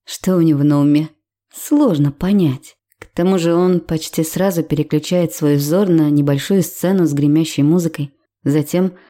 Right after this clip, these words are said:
словно опомнившись, протягивает мне воду.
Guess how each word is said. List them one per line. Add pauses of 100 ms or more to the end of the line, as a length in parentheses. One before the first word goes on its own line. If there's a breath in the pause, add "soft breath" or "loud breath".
(140 loud breath)
словно
опомнившись, (140)
протягивает
мне
воду.